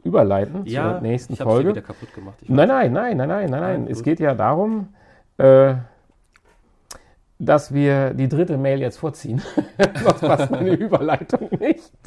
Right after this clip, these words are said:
Speaker 2: Ja, die
Speaker 1: Äh, und zwar,
Speaker 2: die
Speaker 1: ich
Speaker 2: zweite
Speaker 1: hab dir ja
Speaker 2: ist ja auch mehr so
Speaker 1: vorgeworfen,
Speaker 2: eine
Speaker 1: dass du halb Deutschland verunsichert hast.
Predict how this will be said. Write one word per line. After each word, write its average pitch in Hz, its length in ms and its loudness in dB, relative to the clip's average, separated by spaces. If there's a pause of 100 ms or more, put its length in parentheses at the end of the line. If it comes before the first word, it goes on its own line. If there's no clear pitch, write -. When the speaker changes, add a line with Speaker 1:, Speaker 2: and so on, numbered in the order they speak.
(360)
Speaker 2:
Ja, 127 200 -4 (240)
die 120 60 -4
Speaker 1:
Äh, 151 120 4
und 156 200 -4
zwar, 143 360 -2 (280)
Speaker 2:
die - 60 -2
Speaker 1:
ich - 100 -4
Speaker 2:
zweite - 120 -2
Speaker 1:
hab 120 80 -4
dir 170 80 6
ja 147 80 8
Speaker 2:
ist - 120 0
ja 156 100 4
auch 180 60 0
mehr 175 80 0
so - 20 -2 (160)
Speaker 1:
vorgeworfen, 143 240 0
Speaker 2:
eine 139 80 -2
Speaker 1:
dass 123 180 -6
du 123 180 -4
halb 151 260 -4
Deutschland 123 460 -4
verunsichert 98 540 -8
hast. - 280 -20